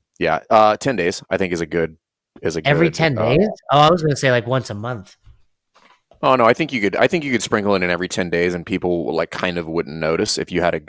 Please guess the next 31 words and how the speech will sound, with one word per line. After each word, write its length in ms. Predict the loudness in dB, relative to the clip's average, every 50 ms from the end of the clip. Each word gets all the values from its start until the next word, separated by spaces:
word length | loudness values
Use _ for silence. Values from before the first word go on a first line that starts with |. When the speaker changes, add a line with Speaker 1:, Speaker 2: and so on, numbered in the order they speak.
| -12 -10
Speaker 1:
if 120 | -6 -4
you 40 | -4
had 80 | -4
a 40 | -2
solid 300 | -2 0 0 0 0 -2
rotation. 520 | -4 -6 -6 -4 -4 -4 -4 -6 -8 -10 -12 -16 -20 -18 -18 -18 -14 -6
If 80 | 0
you 60 | 0 2
were 60 | 2
gonna 200 | 2 0 -2 0
go 180 | 0 0 0 0
through, 240 | 0 -4 -4 -2 -2
like, 180 | -2 -2 -2
some 160 | -2 -4 -2
sort 200 | -2 -2 -2 -2
of 80 | -2 -2
static 380 | -2 0 0 0 -2 -2 -6 -6
hold, 480 | -2 0 2 2 2 0 0 -4 -6 _ -18 -20 -20 -20 -20 _ _ _ -4
um, 560 | -4 -2 -2 -2 -2 -4 -4 -4 -6 -8 -10 -12
if 100 | -8 -4
you're 100 | -2 -2
gonna 140 | -2 -2 -4
do, 420 | -6 -6 -6 -4 -4 -4 -6 -8 -10 _ -20 -20 -20 -20 -20 -20 -20 -20 -20 -20 _ _ _ _ _ -4
you 100 | -2 -2
know, 80 | -2
like, 160 | -2 -6 -6
heavy 920 | -2 2 2 2 2 0 -2 -4 -4 -4 -4 -4 -4 -4 -4 -4 -4 -6 -6 -4
kettlebell 420 | -2 0 0 2 2 2 0 0
front 180 | -2 -4 -4 -4
rack 180 | -6 -6 -6 -4
holds, 320 | -4 -4 -4 -6 -8